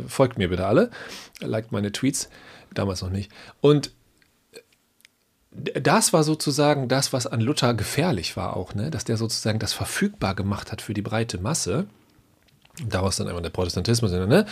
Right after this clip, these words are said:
Das ist nicht unsere Geschichte, aber das ist natürlich auch Religionskritik im Grunde. Das ist aber jetzt ja Kritik von innen gewesen auch, ne? Also, also Luther ist ja sozusagen selber Christ gewesen, hat selber christliche Strukturen kritisiert. Hm. Das ist ja in der Regel nicht das, was man meint mit Islamkritik, sondern da meint man ja normalerweise Kritik von außen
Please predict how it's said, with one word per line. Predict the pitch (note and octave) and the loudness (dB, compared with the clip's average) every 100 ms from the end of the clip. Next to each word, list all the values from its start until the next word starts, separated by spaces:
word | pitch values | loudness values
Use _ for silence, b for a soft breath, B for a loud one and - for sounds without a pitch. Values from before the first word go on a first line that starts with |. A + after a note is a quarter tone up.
| B | B
Das | - | -8
ist | G2 | -6
nicht | F#2+ | -4
unsere | F#2 F#2 | -4 0
Geschichte, | - D3+ G#2+ | 2 2 2
aber | A#2 | 4
das | A#2 | 2
ist | |
natürlich | A#2+ - | 2 2
auch | F3 C3 | 4 6
Religionskritik | A2+ A2 G#2+ - - A#2 - - | 6 4 2 0 0 2 0 -4
im | G2+ | -4
Grunde. | G2 F#2 F2 B B B B B B B - | 0 2 2 B B B B B B B 2
Das | E3 | 6
ist | G#3 | 8
aber | G#3+ | 8
jetzt | G3+ | 8
ja | G3 | 6
Kritik | G3+ - F#3 | 6 4 4
von | F#3 | 4
innen | E3+ A3 A2+ E2+ | 8 10 8 4
gewesen | E2+ E2 D#2+ E2+ | -6 -8 -8 -8
auch, | - F2+ | -10 -4
ne? | G2 F#3 | -2 0
Also, | A#2+ G2+ G2+ | 0 0 -2
also | F#2+ | 2
Luther | G#2 D#3 F3+ | 2 4 2
ist | - | 4
ja | C3+ | 2
sozusagen | C3 - A2+ A2 G#2+ | 2 -2 2 4 4
selber | G2 A#2+ D#3+ D#3+ | 4 6 8 6
Christ | D#3 - - - | 4 -2 -2 -2
gewesen, | C3+ C#3 C3+ | 2 4 4
hat | G#2+ | 0
selber | A#2 B2+ C3+ - | 6 6 4 0
christliche | C#3+ - A#2 A#2+ | -2 -2 0 -2
Strukturen | - A2 - C#3 | -2 -4 0 0
kritisiert. | - A#2+ - A#2+ B2 A#2+ - B B B B B B - | 0 -10 -4 4 6 6 2 B B B B B B 0
Hm. | A#2 B2 A#2+ - _ - _ - | 2 2 -2 -10 _ -20 _ 0
Das | B2 | 0
ist | D#3+ D#3 | 2 2
ja | |
in | C#3+ | 4
der | C3+ | 4
Regel | D3 D3 | 4 4
nicht | D3 C#3+ | 4 2
das, | A#2+ | 2
was | C3 | 0
man | B2+ | 2
meint | A#2+ A#2 - | 4 4 2
mit | - | -4
Islamkritik, | - A#2 F#3 - - C#3 G#3 | 0 2 2 -2 0 2 2
sondern | - A2 G#2+ | 2 0 2
da | |
meint | G#2+ B2+ | 2 2
man | B2+ | 2
ja | A#2+ A#2 | 0 0
normalerweise | A2 G#2 B2 C#3 A#2+ A#2 | 0 0 0 0 0 -4
Kritik | - A#2+ B2+ | -6 -6 -8
von | - A2 | -8 -8
außen | A2 D#3 D#3 A#2+ | 0 2 2 0